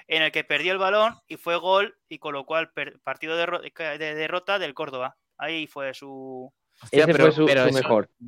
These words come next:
Speaker 2: fíjate, es, es un, es un equipo muy similar al Málaga porque el máximo goleador lleva tres goles. <laughs>
Speaker 3: Sí, bueno, eh, eh, otro de los delanteros es Burkhardt.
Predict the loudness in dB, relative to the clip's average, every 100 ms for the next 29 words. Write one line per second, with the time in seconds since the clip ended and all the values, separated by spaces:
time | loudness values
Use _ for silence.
0 | -18 -8 -2 4 6 4 2 -4 -2 -4
1 | -6 -8 -8 -8 -10 -12 _ _ _ _
2 | _ _ _ -4 -2 0 -2 -2 -2 0
3 | 2 4 4 0 -2 0 0 2 6 6
4 | 6 6 6 6 4 2 2 2 4 6
5 | 4 4 6 6 6 4 4 2 0 0
6 | 0 -2 -2 -2 4 6 8 8 8 8
7 | 6 6 4 6 4 4 -4 -8 -10 _
8 | _ -4 4 8 10 12 10 8 6 8
9 | 8 6 8 8 10 10 10 10 8 8
10 | 6 8 6 4 2 2 4 4 6 4